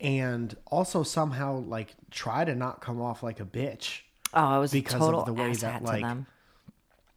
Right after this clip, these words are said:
Speaker 1: you know, not trying to be super fucking cucky libtard,
Speaker 2: <laughs>
Speaker 1: but,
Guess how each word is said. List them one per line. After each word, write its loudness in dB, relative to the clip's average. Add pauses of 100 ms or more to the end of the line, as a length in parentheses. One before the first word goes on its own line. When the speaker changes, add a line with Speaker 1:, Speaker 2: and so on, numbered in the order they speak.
(440)
Speaker 1:
you 4
know, 0
not -2
trying -4
to -6
be -6
super -6
fucking -8 (1040)
cucky 6
libtard, 2 (420)
Speaker 2:
<laughs> -8
Speaker 1:
but, 2